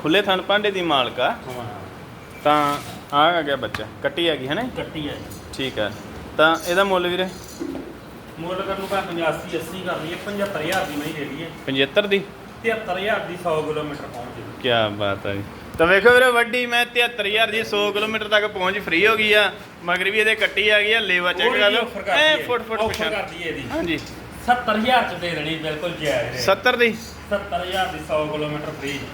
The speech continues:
Speaker 1: ਠੀਕ ਆ ਵੀਰੇ। ਬਾਕੀ ਕੋਈ ਫੋਨ ਲਾ ਲੇ ਫਿਰ ਵੀ, ਹਨਾ?
Speaker 2: ਕੋਈ ਨਹੀਂ, ਬਾਕੀ ਥੋੜਾ ਬਹੁਤਾ ਮਾਨਤਾਨਾ ਆਪਾਂ ਰੇਟ ਬਿਲਕੁਲ ਅੱਗੇ ਛਾਂਟ ਛਾਂਟ ਕੇ ਪਾਏ, ਬਾਕੀ ਸੌ
Speaker 1: ਨਹੀਂ, ਇਹ
Speaker 2: ਕਿਲੋਮੀਟਰ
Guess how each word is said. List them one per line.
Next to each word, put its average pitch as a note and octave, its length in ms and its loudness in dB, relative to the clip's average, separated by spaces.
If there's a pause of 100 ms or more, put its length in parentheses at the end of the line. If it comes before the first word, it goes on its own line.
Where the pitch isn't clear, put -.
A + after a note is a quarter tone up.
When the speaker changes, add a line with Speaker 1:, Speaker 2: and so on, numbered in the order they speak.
(140)
Speaker 1:
ਠੀਕ C#3 280 2
ਆ B2 80 4
ਵੀਰੇ। A2+ 240 0 (320)
ਬਾਕੀ G#3+ 220 4
ਕੋਈ A#3 140 2
ਫੋਨ G#3+ 260 -2
ਲਾ G3 140 6
ਲੇ F#3+ 120 2
ਫਿਰ F3+ 180 0
ਵੀ, E3 160 2
ਹਨਾ? A#3 240 4 (240)
Speaker 2:
ਕੋਈ G3+ 160 -2
ਨਹੀਂ, A3+ 120 -2
ਬਾਕੀ A3 240 -2
ਥੋੜਾ A3 320 0
ਬਹੁਤਾ G#3+ 220 -4
ਮਾਨਤਾਨਾ G#3 580 -4
ਆਪਾਂ G#3+ 260 -2
ਰੇਟ F#3+ 280 -2
ਬਿਲਕੁਲ G3+ 320 -6
ਅੱਗੇ G#3 260 -6
ਛਾਂਟ E3 260 -4
ਛਾਂਟ E3 200 -4
ਕੇ F#3 80 0
ਪਾਏ, D#3+ 260 0
ਬਾਕੀ F3+ 260 -4
ਸੌ E3+ 180 -2
Speaker 1:
ਨਹੀਂ, G#3 100 2
ਇਹ F#3+ 40 0
Speaker 2:
ਕਿਲੋਮੀਟਰ G#3 280 0